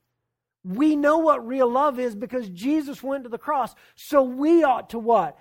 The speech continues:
In kind, love others. We are to be so enamored and captivated by Jesus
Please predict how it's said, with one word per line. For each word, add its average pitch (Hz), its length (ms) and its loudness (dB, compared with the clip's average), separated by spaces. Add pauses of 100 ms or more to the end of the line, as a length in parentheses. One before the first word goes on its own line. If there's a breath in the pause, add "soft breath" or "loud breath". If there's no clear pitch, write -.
(200 soft breath)
In 262 280 -8
kind, 247 580 -4 (400)
love 220 380 0
others. 220 440 -2 (680)
We 277 420 -4
are 262 240 0 (300 soft breath)
to 277 120 -4
be 254 220 -4
so 302 720 0 (160)
enamored 247 960 -2
and 220 200 -14
captivated 196 1000 0 (960)
by 233 160 0
Jesus 202 840 -8